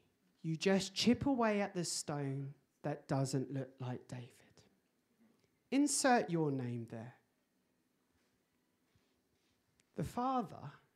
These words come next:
now this is the hard bit, to, uh, surrender this. We think, "Okay, God, you can shape me, you can mold me, you can make me." But actually, the Father's heart is that he would remove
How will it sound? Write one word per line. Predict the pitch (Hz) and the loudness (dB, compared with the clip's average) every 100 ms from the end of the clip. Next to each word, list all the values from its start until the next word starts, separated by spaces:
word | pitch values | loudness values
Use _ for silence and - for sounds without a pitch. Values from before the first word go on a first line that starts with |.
| _ _ | _ _
now | 170 185 | 4 6
this | 220 | 6
is | 196 165 | 2 0
the | |
hard | 160 190 185 | 4 4 4
bit, | 143 147 - - _ _ - | -2 -4 -8 -16 _ _ -8
to, | 175 - | -6 -6
uh, | - 160 180 _ _ _ - - _ _ - | -10 -16 -16 _ _ _ -20 -20 _ _ -20
surrender | - - 202 208 190 | -4 2 4 4 0
this. | 185 143 - - _ _ _ _ _ _ | -2 -4 -8 -16 _ _ _ _ _ _
We | 214 226 | 0 2
think, | 220 202 | 2 2
"Okay, | 196 190 | 0 -2
God, | 170 190 160 | -2 0 0
you | 175 | -6
can | 170 | -6
shape | 151 190 175 170 | -2 0 0 -2
me, | 165 160 - _ | -4 -4 -10 _
you | 165 | -12
can | - 151 | -8 -6
mold | 156 160 156 | -2 -4 -4
me, | 160 160 151 | -8 -10 -12
you | 147 | -20
can | 143 151 | -16 -12
make | 156 156 165 | -10 -10 -12
me." | 156 156 _ _ _ _ _ _ | -12 -14 _ _ _ _ _ _
But | 175 | -4
actually, | 208 220 - - 151 147 147 - _ _ _ _ _ | -2 -2 -4 -6 -6 -8 -10 -16 _ _ _ _ _
the | 139 | -6
Father's | - 220 214 160 - | 2 4 4 0 -2
heart | - 180 139 - 143 | 0 0 -2 -6 -10
is | 131 | -8
that | 165 151 | -6 -6
he | 131 185 175 | -4 -2 -2
would | 165 151 | -4 -4
remove | 156 151 175 156 123 120 | -2 4 6 4 2 -8